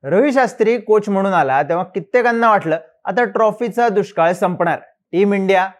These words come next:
परत फॉर्मला येणार. पण झालं काय, तर टीम इंडिया सेमीफायनल पर्यंत पोहोचली आणि गणली. मग डॅशिंग शास्त्री बुवांनी एक्झिट घेतली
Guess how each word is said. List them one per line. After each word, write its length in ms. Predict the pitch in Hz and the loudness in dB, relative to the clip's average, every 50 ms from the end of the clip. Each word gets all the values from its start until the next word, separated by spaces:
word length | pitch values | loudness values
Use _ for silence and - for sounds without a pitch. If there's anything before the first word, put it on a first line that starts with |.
| _ - | _ -2
परत 180 | - 202 214 214 208 - | 0 2 2 2 0 0
फॉर्मला 340 | 196 185 180 185 185 185 185 | 0 0 2 2 2 2 2
येणार. 180 | 196 170 143 - - _ _ _ _ - | 2 0 -2 -4 -6 _ _ _ _ -16
पण 80 | 127 135 | -14 -12
झालं 380 | 135 147 165 170 190 214 202 | -6 -2 0 2 2 2 2
काय, 140 | 170 202 208 208 - _ _ _ _ - | 2 0 -2 -2 -6 _ _ _ _ -2
तर 100 | - 254 254 | 0 0 0
टीम 320 | 247 - 233 254 262 262 254 | 0 -2 -2 -2 0 0 0
इंडिया 320 | 233 214 196 190 190 208 | 0 0 2 2 2 2
सेमीफायनल 640 | 202 202 190 190 208 226 196 208 202 202 202 208 202 | 0 -2 -2 -2 -2 -2 -2 -2 -2 0 0 -2 -2
पर्यंत 340 | 165 202 196 196 190 170 180 | 0 0 -2 -2 0 -2 -4
पोहोचली 520 | 156 - - 165 185 185 220 233 214 160 - - _ _ | -4 -2 -2 -4 -4 -2 2 0 0 0 0 -8 _ _
आणि 200 | - 160 180 202 | -6 -2 -2 0
गणली. 340 | 190 185 202 196 196 185 156 - - _ _ - - - 131 | 2 0 0 0 0 0 -2 -4 -6 _ _ -20 -20 -16 -14
मग 200 | 143 139 131 127 | -12 -12 -8 -4
डॅशिंग 400 | 151 156 151 151 - 185 190 196 | -2 -2 -2 -2 -4 -6 -6 -6
शास्त्री 400 | 185 - 185 170 165 - 240 233 | -4 -4 -4 -4 -2 0 0 2
बुवांनी 440 | 226 196 208 208 208 202 202 202 208 | 4 4 4 4 4 2 0 -2 -2
एक्झिट 360 | 196 170 170 156 202 277 277 | -2 -2 -2 0 2 2 4
घेतली 340 | 277 262 240 196 220 214 165 | 4 2 2 2 2 0 0